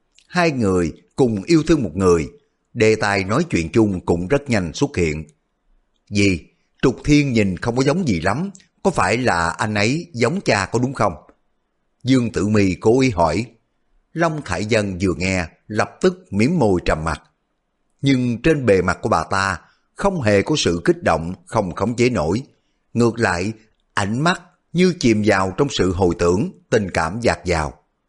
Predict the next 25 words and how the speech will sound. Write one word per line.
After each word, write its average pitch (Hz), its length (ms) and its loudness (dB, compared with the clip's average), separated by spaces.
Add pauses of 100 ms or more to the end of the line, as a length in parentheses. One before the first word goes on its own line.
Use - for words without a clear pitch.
(400)
Thấy 175 260 0
bà 95 280 0
không 139 220 -4
có 165 60 0
bài 101 160 0
xích 175 300 0
việc 98 260 -2
mình 90 140 0
hỏi 87 380 0 (180)
về 110 320 2
chuyện 107 260 0
cha 123 220 -2
của 123 60 -6
Long 117 200 0
Trục 87 160 -2
Thiên, 110 300 0 (280)
Dương 160 320 2
Tử 95 120 -2
Mi 110 260 2
mừng 90 280 -2
thầm, 80 240 -4 (200)
tiếp 156 180 0
tục 90 160 -2
hỏi. 85 320 0 (880)
Gì? 95 380 0